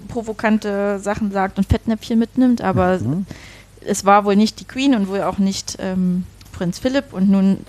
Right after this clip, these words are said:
Speaker 1: ist natürlich die Frage, war es, ähm, Charles, war es Camilla, war es William oder Kate? Und
Speaker 2: Hier
Speaker 1: dann
Speaker 2: ist
Speaker 1: hat
Speaker 2: überhaupt nichts über Meghan und Harry.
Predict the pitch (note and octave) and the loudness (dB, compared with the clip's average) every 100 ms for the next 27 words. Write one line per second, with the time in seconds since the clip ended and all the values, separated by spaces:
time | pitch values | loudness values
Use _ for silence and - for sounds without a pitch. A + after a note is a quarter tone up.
0 | - - G#3+ G#3+ G3 G#3+ - F3+ - E3 | -10 -6 2 2 2 -4 -8 -12 -4 2
1 | F#3 G3 F#3+ F3 D#3+ E3+ - - - - | 4 4 0 -2 -6 -6 -8 -12 -12 -10
2 | - E3+ F#3+ - F3 F3+ - - D#3 - | -6 -6 -4 -2 0 0 -4 -6 -8 -6
3 | - G3 G#3+ G3+ G3 G3 F#3 G3 - F#3 | 0 2 4 4 2 0 -4 -4 -2 0
4 | F#3 F3+ E3 D3 - G3 F#3+ - - - | 2 0 -2 -6 -6 -6 -6 -8 -12 -14
5 | - - - - - - - - - F#3+ | -14 -16 -16 -16 -18 -20 -20 -20 -8 -2
6 | F3 F3 - F3+ F3 F#3+ A#3+ A#2 A2+ A2+ | 0 0 0 4 4 6 6 6 4 2
7 | - A2 F#2+ F#2+ F#2+ F#2 F2+ F2+ F#2 F2 | 4 4 4 4 4 4 2 2 2 2